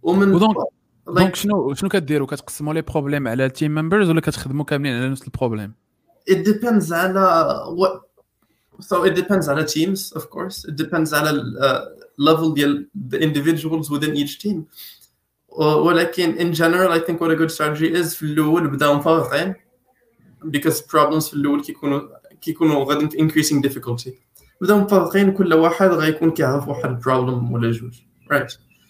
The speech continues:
Speaker 1: And then من بعد في ديك الساعة الثالثة، الرابعة، الخامسة، uh,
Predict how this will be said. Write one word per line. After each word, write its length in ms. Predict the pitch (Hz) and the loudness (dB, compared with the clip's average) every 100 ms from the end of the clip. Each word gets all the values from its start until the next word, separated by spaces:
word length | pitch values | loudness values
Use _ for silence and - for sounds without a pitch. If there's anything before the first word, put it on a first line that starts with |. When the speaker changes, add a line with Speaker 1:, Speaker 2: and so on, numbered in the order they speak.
| _ _ _ - 143 | _ _ _ -4 2
Speaker 1:
And 200 | 147 151 | 2 4
then 140 | 170 | 4
من 320 | 160 151 156 | 4 4 4
بعد 240 | 131 117 120 | 2 0 -2
في 120 | 139 | -4
ديك 140 | 139 | -6
الساعة 380 | - - 127 120 | -6 -4 0 0
الثالثة، 440 | - 135 131 135 | 0 -2 -2 0
الرابعة، 340 | 131 135 135 131 | 2 2 2 -2
الخامسة، 560 | 131 139 135 - 156 | -2 -4 -4 -6 -8
uh, 1200 | - - _ - _ _ _ 135 135 123 120 117 | -8 -20 _ -20 _ _ _ 0 4 4 4 0